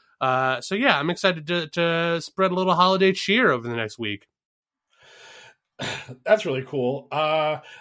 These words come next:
Speaker 2: I am looking for, I'm just looking forward to, uh, another, uh, actually having the Patriots back on my television after they played not football on Monday night a week ago, where it was literally just people,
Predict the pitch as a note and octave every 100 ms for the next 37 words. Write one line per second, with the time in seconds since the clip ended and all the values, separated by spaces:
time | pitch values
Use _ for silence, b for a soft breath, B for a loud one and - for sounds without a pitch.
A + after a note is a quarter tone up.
0 | _ - E3+ F3+ G3+ G3+ G3+ G3 F3 F3
1 | F3+ G3 E3 - - G3+ G#3 G3 F3+ C#3+
2 | D#3+ E3 E3+ D#3+ - C#3+ D#3 D#3 D#3 D#3
3 | - D3+ D3+ D#3 C#3 C#3+ D#3+ E3 C#3+ C#3
4 | E3 D#3+ F3+ G3 G3 F#3 F#3 F3 C#3+ F3
5 | F3+ E3 - E3+ E3+ F3 E3+ F3 G#3 D3
6 | C#3+ C3+ C3 B B D3+ F3+ F#3 F3 E3
7 | C3+ F3 F3 C#3 A#2 C#3 F3+ A3+ - G3+
8 | G#3 F3+ C#3+ C3 C3 C3 C3+ C#3+ D3+ C#3+
9 | D#3 D3 B2 B2 B2+ C#3 C3 A#2+ C3 B2
10 | A#2+ A2 B B B C3 D3 D#3 C#3+ C3
11 | B2+ D3+ C#3+ D3 D#3 E3 D3+ D3 - F3+
12 | E3 F3+ F3 E3+ E3+